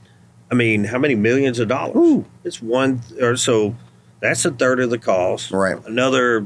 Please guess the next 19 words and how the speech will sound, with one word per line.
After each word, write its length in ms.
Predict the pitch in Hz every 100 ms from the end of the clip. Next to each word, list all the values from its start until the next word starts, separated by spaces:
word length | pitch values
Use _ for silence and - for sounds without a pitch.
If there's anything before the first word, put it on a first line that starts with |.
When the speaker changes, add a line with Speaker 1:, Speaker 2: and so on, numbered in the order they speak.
| -
Speaker 1:
ten 320 | 143 147 139
million 360 | 127 131 127 110
to 80 |
drill 300 | 95 131 151
a 40 | 104
well. 420 | 98 92 101 113 - - - - - _ -
Another 560 | 107 127 123 120 110 101 - - _ -
Speaker 2:
Became 280 | - 123
Speaker 1:
eight 120 | 120 120
million, 300 | 123 131 120
Speaker 2:
uneconomical. 440 | 139 123 123 107
Speaker 1:
eight 260 | 123 170 110
million 600 | 113 113 120 120 120 117
to 320 | - 120 117
frack 460 | 101 123 139 175 -
it. 220 | 107 117 - - _ _ _ _ 127
It 100 | 127
gets 320 | 117 123 120
uneconomical. 760 | 107 110 110 - 131 117 -